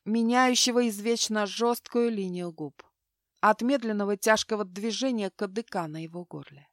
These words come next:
«Разве что-то подобное могли создать в мире младших», прошептал он и, открыв глаза, усмехнулся, поймав меня на жадном поглощении эмоций,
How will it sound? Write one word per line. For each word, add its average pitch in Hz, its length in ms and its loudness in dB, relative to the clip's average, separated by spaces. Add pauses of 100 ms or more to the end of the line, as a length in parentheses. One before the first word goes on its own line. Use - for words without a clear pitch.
(1300)
«Разве 359 340 6
что-то 320 340 6
подобное 262 600 6
могли 247 420 4
создать 214 600 4
в 202 100 -6
мире 220 400 0
младших», - 800 -4 (320)
прошептал - 720 -6
он 254 360 -2 (140)
и, 208 100 0
открыв 254 340 0
глаза, 262 400 6
усмехнулся, 254 840 0 (100)
поймав 208 540 0
меня 202 300 -2
на 185 200 0
жадном 214 480 0
поглощении 185 920 -4
эмоций, 190 800 -6